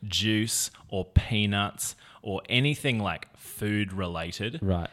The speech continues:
Speaker 1: if he spills it and it falls on the ground, even if it's, like, one peanut on the ground, he will go and grab a tea towel and try and wipe it up.
Speaker 2: <laughs>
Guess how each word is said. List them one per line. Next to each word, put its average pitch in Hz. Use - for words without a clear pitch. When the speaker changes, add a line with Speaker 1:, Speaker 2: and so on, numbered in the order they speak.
Speaker 1:
if 107
he 139
spills 113
it 113
and 95
it -
falls 107
on 104
the 95
ground, 92
even 120
if 123
it's, 127
like, 92
one 92
peanut 87
on 85
the 82
ground, -
he 123
will 120
go 98
and 101
grab 92
a 90
tea 117
towel 80
and 101
try 90
and 87
wipe 85
it 85
up. 73
Speaker 2:
<laughs> 175